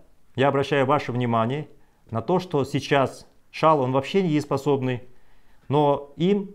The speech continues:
по сути, манипулирует, продолжает манипулировать Карим Асимов. И эти миллиарды долларов, которые сейчас мимо протекают,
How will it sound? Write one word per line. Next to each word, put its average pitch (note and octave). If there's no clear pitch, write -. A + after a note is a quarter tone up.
по C3+
сути, E3+
манипулирует, C3+
продолжает A#2+
манипулировать A2+
Карим C#3+
Асимов. A2+
И D3+
эти E3+
миллиарды D3+
долларов, A2+
которые D#3
сейчас -
мимо C#3
протекают, F3